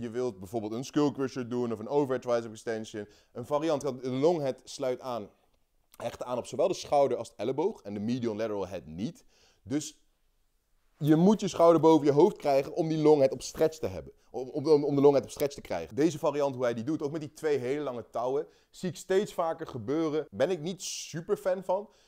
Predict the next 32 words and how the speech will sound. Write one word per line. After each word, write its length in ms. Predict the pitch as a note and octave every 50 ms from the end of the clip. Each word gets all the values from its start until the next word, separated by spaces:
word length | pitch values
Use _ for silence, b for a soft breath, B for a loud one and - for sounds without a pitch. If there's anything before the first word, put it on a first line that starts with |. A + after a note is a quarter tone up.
| b b b b
Ik 220 | b C#3+ B2 - -
switch 360 | - - - - E3 D#3 -
echt 200 | - - D#3+ -
wel 140 | E3+ D#3+ D3+
eens 120 | D3+ C#3+ -
tussen 240 | D3 C3 B2 C3+
een 100 | B2 A2+
V-bar, 480 | F#2+ B2+ C#3+ C#3+ A2+ A#2 A#2 A#2 A#2 A2+
een 60 | G#2+
rechte 240 | G#2 A#2 - - A#2
bar 240 | G2+ G#2 G#2 G#2 G2+
en 120 | G#2+ G#2
een, 180 | G2+ F#2 F#2+ - -
en 120 | G2+ G2
een 160 | F#2+ F2 D#2+
rope. 300 | F2+ F#2+ C3 G3 F#3 - -
Het 100 | _ -
is 80 | -
niet 120 | A#2 B2 A#2
dat 100 | A2 G#2+
ik 160 | F2+ - _ _ _ _
<laughs> 180 | _ - - -
tegen 280 | F3 C#3+ - - - - _
touwen 340 | - A2+ A2 B2+ C#3+ C#3+ A#2+
ben. 260 | B2 B2+ D#3+ G#3+ A#3 _ b b b b b b b b
Alleen 560 | b D#3 F3+ F#3 F#3 F#3 F#3 F3+ F3+ F3+ F#3
een 120 | E3 D3+ A2+
V-bar 720 | F#2 G#2 D#3 F3+ F#3+ F3+ C3 G#2+ C#3 C#3+ D3 C#3+ C#3 -
kan 160 | - C#3 C#3
ik 100 | C3+ -
veel 280 | - - - D#3+ D#3+ D3+
meer, 380 | D3 C#3 C3+ C3 C3 B2+ B2